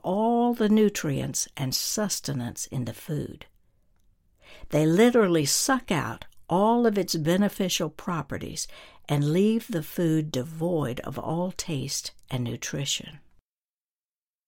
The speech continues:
Now, I'm telling you this story because it explains why food companies need additives to enhance their food's flavor.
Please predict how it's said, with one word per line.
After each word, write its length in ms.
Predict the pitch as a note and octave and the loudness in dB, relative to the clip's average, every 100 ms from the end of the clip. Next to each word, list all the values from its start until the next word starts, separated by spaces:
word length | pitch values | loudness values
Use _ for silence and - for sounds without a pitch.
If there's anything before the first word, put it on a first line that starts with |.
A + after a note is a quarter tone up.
| _ - | _ -4
Now, 120 | C3 | -2
I'm 180 | D3 E3 | -2 -2
telling 340 | - E4+ D4 | -2 0 2
you 60 | G3+ | 4
this 200 | E3+ D3+ | 4 2
story 340 | - D#3 D3 | 2 2 2
because 420 | D3+ D#3+ G#3 G3+ | 0 -2 -2 2
it 100 | A3+ | 2
explains 800 | A3 - - - A3 G3+ F#3 - | 0 -2 -4 0 2 2 2 -2
why 800 | C#3+ C#3 F#3+ G#3+ - G#2+ G2 D#3+ - - | -4 -2 0 -2 -4 -4 -6 -10 -14 -6
food 400 | - A3+ C4 - | 6 8 8 4
companies 640 | - E3+ - E3+ E3+ D#3 | -2 -2 0 0 2 2
need 420 | F3 F#3+ G#3 G3+ - | 4 4 4 0 -4
additives 720 | F#3+ G#3+ A#3 D#3+ - C#3+ C#3+ - - - | -4 -4 -2 -4 -2 -2 -4 -10 -12 -8
to 180 | - A#3 | -4 0
enhance 640 | F#3+ F#3 - F#3+ F#3+ G#3 | 0 0 -2 -2 0 -2
their 220 | - E3+ E3+ | 0 -2 -2
food's 560 | - E3+ E3 E3 - - | -2 0 2 -2 -6 -10
flavor. 760 | - - D#3+ D3+ A#2+ - | -16 -6 -4 -4 -6 -10